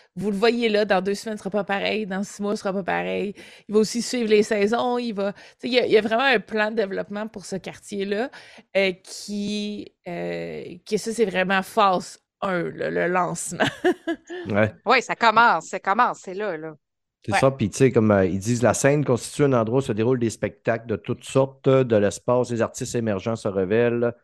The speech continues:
Speaker 2: Et, euh, ils parlent de cuisine, yoga, méditation, couture, robotique, euh, et cetera. Je pense que, comme disait Mel, on, je pense
Speaker 1: Mhm.
Speaker 2: qu'on est capable de tout, euh, tous les gens peuvent trouver leur compte, leur passion. Puis j'imagine qu'au fur et à mesure, tu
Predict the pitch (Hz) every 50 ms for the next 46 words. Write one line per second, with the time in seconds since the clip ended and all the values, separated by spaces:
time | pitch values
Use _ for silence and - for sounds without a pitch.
0 | _ _ _ _ _ 101 95 95 92 90 90 90 90 87 87 87 - - 110 117
1 | 113 107 101 104 101 - - 123 110 107 123 139 139 135 123 123 120 117 117 120
2 | 127 127 123 117 110 101 - - 139 117 107 - - - 127 127 127 127 - _
3 | _ _ _ - - 147 143 139 - - 147 143 143 139 131 117 104 123 139 135
4 | 123 117 104 - - - 127 123 123 _ _ - 120 120 120 _ _ _ _ _
5 | _ _ - 87 - - 110 - 107 95 95 110 110 - - 117 123 - - 101
6 | - _ _ _ _ - 113 104 101 95 90 92 92 _ _ _ - 101 95 104
7 | 95 92 107 120 123 113 95 98 - - _ _ _ _ - 220 220 - - -
8 | 98 120 110 104 98 98 95 90 - 98 - 120 120 113 110 98 90 - - 113
9 | - _ - 107 92 87 80 - _ _ _ _ _ _ _ _ _ _ _ _
10 | _ _ _ _ _ _ - 151 147 160 131 104 107 135 139 - 123 107 - -
11 | 113 113 120 117 117 107 98 - 113 117 127 113 117 110 101 92 - 92 90 90
12 | - 131 151 143 135 107 113 113 110 110 107 143 147 147 135 135 113 104 - 127
13 | 117 110 104 101 101 101 107 127 127 127 113